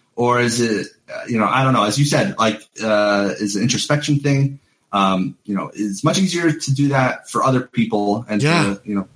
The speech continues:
Speaker 1: I don't wanna say be critical, but, you know, to be decisive about that. And then for yourself to be like, "Ah, I don't know."
Speaker 2: Exactly. Exactly. No, I totally get it. But, uh, it seems like your community, from what I've seen of it, is pretty positive,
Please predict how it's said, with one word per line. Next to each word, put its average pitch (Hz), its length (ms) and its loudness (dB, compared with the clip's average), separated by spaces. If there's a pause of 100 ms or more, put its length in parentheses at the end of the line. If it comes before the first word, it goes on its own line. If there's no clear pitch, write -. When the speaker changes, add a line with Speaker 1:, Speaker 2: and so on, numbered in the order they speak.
(120)
Speaker 1:
I 139 100 -2
don't - 20 2
wanna 160 100 2
say 147 140 2
be 110 100 0
critical, 120 480 0
but, 107 240 0
you 110 60 0
know, 101 140 0
to 107 200 -6
be 110 180 0
decisive 107 520 -2
about 98 300 0
that. 92 180 -2
And 101 100 -2
then 101 80 -2
for 104 80 -8
yourself 101 480 -2
to 98 80 -14
be 95 80 -10
like, 85 140 -8
"Ah, 80 440 -6
I 107 60 0
don't - 160 -2
know." - 200 -16 (580)
Speaker 2:
Exactly. 127 720 0 (480)
Exactly. 127 680 -2
No, 117 160 -4
I 147 80 0
totally 147 380 2
get 123 180 -2
it. 117 120 -4
But, 156 160 0 (240)
uh, 208 200 -2 (800)
it - 160 0
seems 302 240 0
like 262 180 0
your 214 100 -2
community, 202 760 0
from 175 180 -2
what 185 100 2
I've 160 160 2
seen 196 220 2
of 175 100 0
it, 156 40 2
is 143 140 0
pretty 175 200 0
positive, 147 760 0